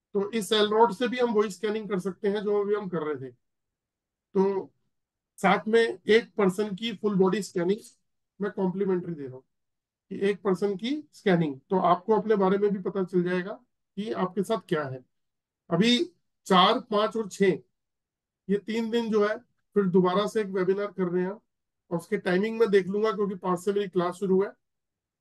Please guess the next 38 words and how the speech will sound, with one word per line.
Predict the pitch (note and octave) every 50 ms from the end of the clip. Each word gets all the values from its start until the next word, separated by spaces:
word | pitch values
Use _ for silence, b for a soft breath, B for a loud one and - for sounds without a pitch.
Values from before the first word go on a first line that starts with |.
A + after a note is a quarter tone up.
| _ _ -
तो | F3 F3 F3+
अगर | - F#3 E3+ G#3 A3 A3
in | A3 G3+
case | F#3 - A3 G#3+ F#3+ F#3 - - - - _ _ -
उसमें | E3+ - - G3 G3+ G3+ G3+ F#3+
strength | - - - G3 G3+ G3
पूरी | G3 _ G#3 G3 F#3+ G3+
नहीं | G3 G3
होती, | F#3+ F#3 G#3 F3+
क्योंकि | F#3+ F#3+ F3+ G3+
दस | F#3+ F3 F3+ E3+
ग्यारह | F3 F#3 F#3+ G3
लोग | G3 F#3+ G3 F#3
हो | F3+
चुके | E3+ - F3 E3+ F3+
हैं | F3+ E3+
उसमें | D#3 D#3+ E3+ E3
भी, | E3+ G#3 C4 _ _ _ _ _ _ _ _ _ _ _ _ -
तो | F3+ F#3 F3+
अगर | E3+ E3 F3 G3+ G3+
strength | F#3 - - G3+ G#3 G#3 F#3 G#3
नहीं | F#3+ F3+ - G3 F3+ F3 F#3+ G3+
पूरी | F#3 G#3 G3 G3
होती | G3 F#3 E3+ -
तो | - -
हम | A3+ A3
उसको | F#3+ - A#3 G3+
बारह | F3+ E3+ E3 F#3
पे | F#3+ G#3 G#3
भी | A3 A#3
continue | A3 A3 F#3 F3+ F#3+ F#3 F#3+ F#3
कर | F3 F3+ D#3
सकते | C#3+ D#3+ - _ - F#3+
हैं, | G3
लेकिन | G3+ F#3 F#3+ F#3+
एक | F#3+ F#3 E3+
बार | G3 G3+
वो | G3+ G#3+ A3